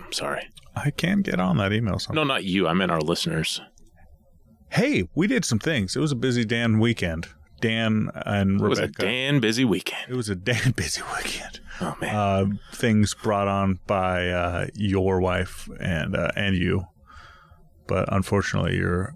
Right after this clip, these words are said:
Speaker 2: your lovely wife was not feeling too hot this weekend.
Speaker 1: Oh, no. She was under the weather.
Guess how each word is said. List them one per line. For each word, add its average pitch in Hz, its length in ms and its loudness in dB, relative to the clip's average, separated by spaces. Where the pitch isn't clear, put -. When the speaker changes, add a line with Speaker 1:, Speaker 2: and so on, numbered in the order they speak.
Speaker 2:
your 98 160 0
lovely 90 260 2
wife 87 320 0
was 90 160 -2
not 95 160 -2
feeling 90 400 0
too 101 200 2
hot 92 260 0
this - 200 -4
weekend. 95 460 0
Speaker 1:
Oh, 76 80 0
no. 73 260 2
She - 180 0
was 80 380 0
under 104 460 4
the 95 140 4
weather. 71 420 0